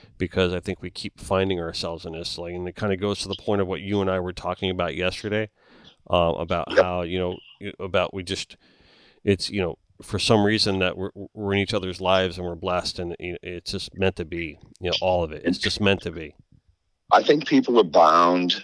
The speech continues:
Speaker 2: to find their high watermark.
Speaker 1: Yeah.
Speaker 2: And once they get there, if they're happy with it and they don't strive for more, then they sort of fade a little bit.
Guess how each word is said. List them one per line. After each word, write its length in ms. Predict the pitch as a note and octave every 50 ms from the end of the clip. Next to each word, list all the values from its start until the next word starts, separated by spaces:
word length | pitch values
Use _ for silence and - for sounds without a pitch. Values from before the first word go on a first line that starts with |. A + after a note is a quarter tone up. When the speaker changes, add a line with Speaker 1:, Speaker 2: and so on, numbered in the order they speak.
| - -
Speaker 2:
to 240 | - - - F#2 E2
find 500 | - - F#2 F2 F2 F2 F2 E2+ E2 D#2+
their 160 | D#2+ D2 C2+
high 300 | - - - F2+ F2+ F2
watermark. 760 | D#2+ D2+ D2+ C#2 C#2 C#2 D2 E2+ F2 F#2+ G2+ B2 D3+ D#3+ - - - - - _ _ _
Speaker 1:
Yeah. 200 | - F#2 F2+ E2+
Speaker 2:
And 800 | E2 E2 E2 E2 E2+ E2+ E2+ E2+ E2+ E2+ E2+ E2+ F2 F2 F2 E2+ E2+
once 240 | F#2 G2 G#2 - -
they 100 | G#2 F#2+
get 280 | E2+ F2 F2+ F#2+ -
there, 320 | - G#2+ A2 B2+ C3 A#2+ -
if 200 | - - - -
they're 160 | - F2 - -
happy 340 | - E2+ F2 F2+ F2+ -
with 240 | A2 G2+ G#2+ A2+ -
it 160 | A#2 A2 -
and 100 | F2 E2+
they 80 | D#2+ D#2
don't 240 | D#2 E2 D#2+ E2 -
strive 540 | - - - E2 D2+ D2+ D2+ D2+ D2 C#2 -
for 160 | - - - C2 C2 C2
more, 380 | C2 C#2 D2 D#2+ - - - - - - - - _ _ - - _ - - -
then 1500 | E2+ E2 E2 E2+ E2 E2 E2+ E2 E2 E2 E2 E2 E2 E2 E2 E2 E2+ E2+ E2+ E2+ E2 - - E2+ E2 D#2+ E2 E2 D2+
they 600 | D#2 D2+ - - E2+ E2+ E2+ E2+ F2 F2 E2+ E2+ E2
sort 400 | D#2+ - - - F#2 F2 E2 -
of 80 | - - - - - -
fade 320 | - - - - C3+ - -
a 40 | -
little 220 | F#2+ A#2 B2+ B2
bit. 320 | A#2 - E3 G3+ G#3+ -